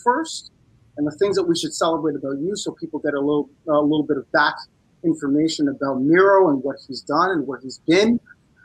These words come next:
Um, then I also want to move into a celebration of where our industry is as Canadian music, because a lot of the time we spend a lot of time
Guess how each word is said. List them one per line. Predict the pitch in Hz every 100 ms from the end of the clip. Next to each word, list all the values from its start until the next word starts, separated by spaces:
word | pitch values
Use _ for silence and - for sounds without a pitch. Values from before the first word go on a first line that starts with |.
| _ _
Um, | 151 143 135 135 147 143
then | 190
I | 190
also | 190 185 190
want | 180
to | 165
move | 170 175 170
into | 165 - 170 156 147 147 - - -
a |
celebration | - 254 240 233 233 226 220
of | 175
where | 151 190 226
our | 214 226
industry | 269 269 - 160
is | 151 123 -
as | - -
Canadian | 156 170 185 180 170
music, | 180 156 - _ _ _ _ _ -
because | 180 202 180
a |
lot | 180 190 196
of | 185
the |
time | 202 196
we | 170
spend | - 170 160
a |
lot | 151 151
of | 147
time | 160